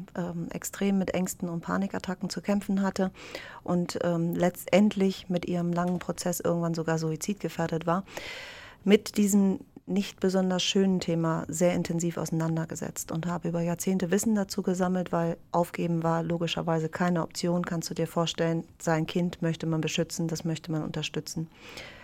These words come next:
Dementsprechend habe ich dann aber natürlich im Laufe der Zeit festgestellt, ähm, dass ich nicht nur ihr helfen konnte, sondern auch anderen Menschen.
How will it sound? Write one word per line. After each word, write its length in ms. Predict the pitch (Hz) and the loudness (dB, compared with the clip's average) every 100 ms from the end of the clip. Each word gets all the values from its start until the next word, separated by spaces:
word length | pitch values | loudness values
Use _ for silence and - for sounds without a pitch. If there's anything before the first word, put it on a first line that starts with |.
| - - - | -20 -20 -4
Dementsprechend 760 | 190 214 208 - 202 214 214 202 | 4 4 4 4 4 6 2 4
habe 240 | 185 185 | 4 4
ich 120 | 175 | 0
dann 220 | - 226 | 2 2
aber 140 | 190 196 | 4 2
natürlich 500 | 185 175 196 190 - | 0 0 0 0 2
im 140 | 190 | 2
Laufe 320 | 180 170 - | 4 2 2
der 160 | 170 165 | -2 -2
Zeit 360 | - 160 175 - | -2 -2 -2 -2
festgestellt, 720 | 165 - - - 190 185 190 - - - - - - | -4 -4 -4 -4 2 2 0 -8 -20 -20 -20 -20 -10
ähm, 460 | - 180 175 170 - | -2 0 0 -2 -2
dass 160 | 180 | -2
ich 160 | 180 170 | -2 -2
nicht 140 | 180 | -2
nur 180 | 175 175 | 0 0
ihr 140 | 190 196 | 2 2
helfen 340 | 185 180 180 | 2 -2 -4
konnte, 320 | 175 175 170 | -4 -4 -4
sondern 280 | 165 165 165 | -4 -4 -4
auch 160 | - - | -6 -2
anderen 340 | 175 175 175 | 0 2 2
Menschen. 360 | 156 156 - | 0 -4 -6